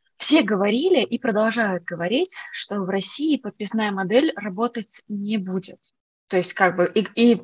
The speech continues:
в качестве аргументации приводят, что вот посмотрите, а за какие подписки вы платите. Ну, за исключением кино, музыки,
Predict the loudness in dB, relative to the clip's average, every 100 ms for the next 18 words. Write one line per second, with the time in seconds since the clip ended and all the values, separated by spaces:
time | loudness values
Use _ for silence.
0 | -6 -2 2 2 2 -2 -2 0 0 0
1 | 2 2 0 -6 -4 -4 2 2 0 -8
2 | -8 -6 -8 -8 -6 0 2 4 2 2
3 | -2 -4 -2 -2 -4 -4 0 0 0 2
4 | 4 4 2 4 6 6 4 0 0 -6
5 | -20 -20 _ _ -18 -14 0 2 4 6
6 | 6 6 6 6 6 6 4 0 4 8
7 | 8 8 10 8 6 0 -4 -4